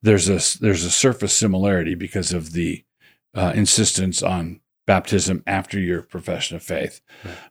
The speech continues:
Speaker 1: But, uh, you always have to realize that church, church history is complicated.
Speaker 2: Mm-hmm.
Speaker 1: And, um, and when you have a state church and the Anabaptists are running naked through Safeway again,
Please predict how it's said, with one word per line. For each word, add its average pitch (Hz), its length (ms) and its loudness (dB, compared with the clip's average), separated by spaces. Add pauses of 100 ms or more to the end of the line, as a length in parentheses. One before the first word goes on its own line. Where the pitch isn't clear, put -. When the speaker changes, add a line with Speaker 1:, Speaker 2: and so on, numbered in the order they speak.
Speaker 1:
But, 104 340 4 (360)
uh, 101 320 6 (320)
you 117 220 6
always 139 440 6
have 117 160 6
to 104 100 2
realize 95 460 4
that - 180 -4
church, - 400 0 (140)
church 147 320 2
history 98 480 2
is 92 320 -2
complicated. - 840 -6 (160)
Speaker 2:
Mm-hmm. 90 180 -16 (220)
Speaker 1:
And, 101 560 4 (580)
um, 98 480 0 (200)
and 110 180 6
when 117 120 8
you 110 100 6
have 104 200 4
a 87 40 2
state - 440 2
church - 600 0 (480)
and 110 220 6
the 104 200 2
Anabaptists 98 1000 2
are 90 160 0
running 98 380 4
naked 98 400 2
through 90 180 -4
Safeway 85 520 0
again, - 420 -12